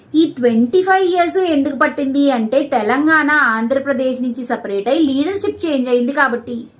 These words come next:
కానీ ఇప్పుడు మన ప్రెజెంట్ ఐటీ మినిస్టర్ మిస్టర్ నారా లోకేష్ ప్రామిస్ చేసింది ఏంటంటే వైజాగ్లో ఈ Google డేటా సెంటర్ టెన్ ఇయర్స్లో ఫ్లరిష్ చేసి చూపిస్తారు అని.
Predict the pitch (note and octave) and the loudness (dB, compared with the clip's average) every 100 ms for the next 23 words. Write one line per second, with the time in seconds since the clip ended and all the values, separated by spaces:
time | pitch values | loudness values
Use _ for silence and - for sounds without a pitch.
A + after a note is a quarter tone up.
0 | - - A#3 G#3 A#3 D#4 D4+ E4 C#4+ - | -14 2 2 4 4 6 4 0 -4 0
1 | C4 B3+ B3 A#3+ G#3+ G3+ G3 E4+ A#4+ C#4 | 2 2 2 -2 0 0 2 0 2 0
2 | C4 D4+ C#4+ C4+ C4 - C4+ A3+ A3 - | 0 0 0 0 -2 -2 -2 -2 -6 -4
3 | - D4+ A#3 F#3+ F#3+ C4 F4+ D4 C#4+ D4 | -2 0 2 2 2 2 2 0 0 -4
4 | C#4+ - A3+ G#3+ A#3+ - C4+ B3 B3 A#3+ | -8 -4 -2 0 -2 -2 -4 -2 -2 -2
5 | A3 G#3+ G#3 C4 F#4 C#4+ - - - G#3 | -2 -6 -2 0 2 0 -2 -12 -10 0
6 | F#3 G#3 A#3 B3+ D#4 D4 A#3 A#3 A#3+ D#4 | 4 4 4 4 4 2 0 2 2 2
7 | C4+ B3+ F3+ F#3+ A3+ A#3+ F4+ C#4+ B3+ B3 | -2 -4 -4 -2 0 2 0 2 2 2
8 | B3+ C#4 A#3 G#3+ B3+ C#4 - - A3+ A3+ | -2 -2 -4 -2 0 -2 -6 -6 0 0
9 | C#4 E4+ F4+ D4+ C4+ B3+ B3 C#4+ D4 C4 | 0 -4 -2 2 2 2 2 0 0 -2
10 | A#3 C4 - C#4 C4 - B3 B3 A#3 A#3+ | 0 -2 -2 -2 -2 -4 -6 -6 -2 0
11 | A3+ A#3 A3 G3 | 2 0 -2 -6